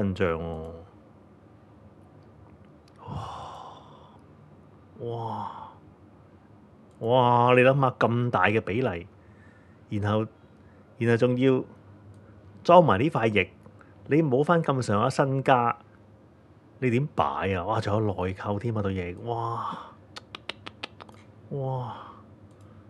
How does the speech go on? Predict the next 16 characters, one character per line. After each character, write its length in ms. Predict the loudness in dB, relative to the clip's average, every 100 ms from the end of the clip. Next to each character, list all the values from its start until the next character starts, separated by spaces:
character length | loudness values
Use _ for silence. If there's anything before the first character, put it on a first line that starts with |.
| -20 -12
唔 40 | -6
講 180 | -2 -2
得 60 | -2
少 200 | -2 -4
啊， 40 |
唔 80 | -4
講 120 | -4
得 100 | -6
少 180 | -6 -12
啊， 60 | -12 -12
哇！ 200 | -10 -10 -14 -20 -20 -4
高 240 | 10 10 10
熱 140 | 4 2
火 200 | 8 8
焰， 400 | 8 6 6 4 0 -14 -20 -20 -20 -20 -20 -20 -20 -20 -20 -20 -20 -20 -20 -20 -20 -20 -18 -16 -12
哇， 840 | -12 -10 -10 -10 -10 -10 -10 -12